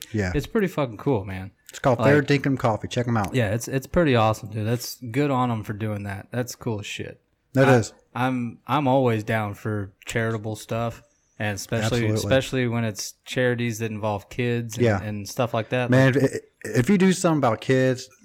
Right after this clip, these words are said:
Speaker 2: I'm telling, no, I'm all about it,
Speaker 1: That's a
Speaker 2: man.
Speaker 1: shot to my gut right there. I'm all
Speaker 2: Yeah.
Speaker 1: down for it.
Speaker 2: I'm all about it. I think it's cool as shit. So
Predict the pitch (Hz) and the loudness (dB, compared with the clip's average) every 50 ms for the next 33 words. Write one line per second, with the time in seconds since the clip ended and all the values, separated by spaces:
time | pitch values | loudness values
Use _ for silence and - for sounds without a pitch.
0 | - - _ _ _ _ _ _ _ _ _ _ _ _ - 147 160 - 143 135 | -20 -20 _ _ _ _ _ _ _ _ _ _ _ _ -6 -6 -2 0 0 0
1 | 120 117 147 - - 139 185 208 175 135 117 110 98 117 120 143 143 117 - 151 | 2 2 0 0 2 2 2 2 2 2 2 2 2 2 2 2 4 4 4 4
2 | 139 117 - - 131 120 120 - 117 104 101 - 123 117 104 104 107 - - 117 | 4 4 6 6 6 6 4 4 2 2 4 4 6 6 6 4 4 6 6 8
3 | 113 110 117 135 123 117 110 117 113 113 113 - - 110 107 107 - - - - | 8 10 10 10 8 8 8 8 8 6 6 6 4 4 4 4 2 -2 -6 -6
4 | 139 165 165 131 117 107 101 110 107 110 107 101 104 117 120 - 135 110 104 - | -4 -2 -2 -2 -2 -2 -2 -2 -2 -2 -2 -2 -2 -4 -4 -4 -6 -6 -8 -10
5 | - - 123 107 104 - - - 110 104 101 98 - - - - 107 107 107 104 | -8 -6 -6 -6 -6 -8 -8 -8 -8 -8 -8 -10 -12 -12 -10 -6 -6 -6 -6 -8